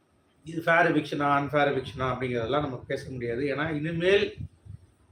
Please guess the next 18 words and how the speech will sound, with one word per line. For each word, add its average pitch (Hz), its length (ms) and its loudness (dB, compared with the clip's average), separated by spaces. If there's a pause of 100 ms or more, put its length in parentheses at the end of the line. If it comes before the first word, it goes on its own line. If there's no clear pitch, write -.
(180)
எந்த 165 320 2
டம்மி 175 280 4
வாங்கினாலும் 170 340 4
நமக்கு 151 280 -2
பிரச்சனை 151 320 -4
கிடையாது. 127 380 -2 (2500)
ஓகேவா? 127 380 0
ஏன்னா, 147 140 2
அந்த 135 180 0
அளவுக்கு 156 280 2
தான் 151 100 0
கேம் 143 260 0
இருக்கு. 131 420 -4 (680)
டாப் 202 340 2
ஃபைவ் 170 120 2
பாருங்க 156 260 2
எப்படி 151 180 0
இருக்காங்கன்னு. 139 440 -2